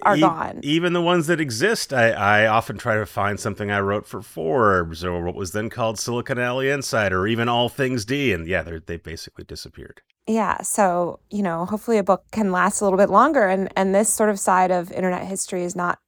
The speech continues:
Speaker 1: been written about much in books.
Speaker 2: One of the reasons I am so glad that you were doing the work you, you're doing, I remember the first time that we had you on the show, I sort of, I, I sort of manifested you 'cause I wanted
Speaker 1: <laughs>
Speaker 2: someone,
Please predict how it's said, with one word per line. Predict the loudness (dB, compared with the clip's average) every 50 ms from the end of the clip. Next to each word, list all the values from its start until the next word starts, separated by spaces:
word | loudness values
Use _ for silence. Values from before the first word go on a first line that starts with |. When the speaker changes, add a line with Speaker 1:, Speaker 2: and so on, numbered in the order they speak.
| _
Speaker 1:
been | -2 0 0 0 0 -2 -2 -2
written | -2 -2 -2
about | -6 -6 -6 -6 -8
much | -10 -10 -12 -14 -10 -8
in | -8 -8 -6
books. | -8 -8 -10 _ -10 -10 -10 -12 _ _ -14 -12 -12 -12 -12
Speaker 2:
One | -4 4 6 6 6
of | 6
the | 6
reasons | 6 4 4 4 0 -2 -2
I | -2 2 4 6 8 8 6 6
am | 4 2 -2 -2
so | -4 -4 -4 -2 -4 -4
glad | -6 -8 -4 -2 2 4 4 4 4 2
that | 0 -6
you | -6 -4 -2
were | -2 -2
doing | -2 -2 -4 -2 -4
the | -4 -4
work | -6 -8 -8 -8 -10
you, | -10 -10
you're | -10 -10 -10 -8
doing, | -4 -4 -2
I |
remember | -2 -2 -2 -4 -4
the | -8
first | -8 -10 -10 -10 -8
time | -8 -8 -8 -8 -8
that |
we | -10 -10 -8
had | -10 -8 -8
you | -8
on | -8
the | -8 -10
show, | -10 -8 -8 -8 -8
I | -8
sort | -10 -10 -12 -12
of, | -12 -14 -14
I, | -14 -14 -12 -12 -12
I |
sort | -12 -12 -12 -14
of | -14 -16 -16
manifested | -14 -10 -8 -8 -8 -8 -10 -10 -12 -12 -12 -14 -16 -16 -18
you | -18 -18
'cause | -10 -8
I | -6
wanted | -4 0 2 4 4 4 6 4 2 2 0
Speaker 1:
<laughs> |
Speaker 2:
someone, | 4 4 4 6 6 4 2 2 2 0 0 -2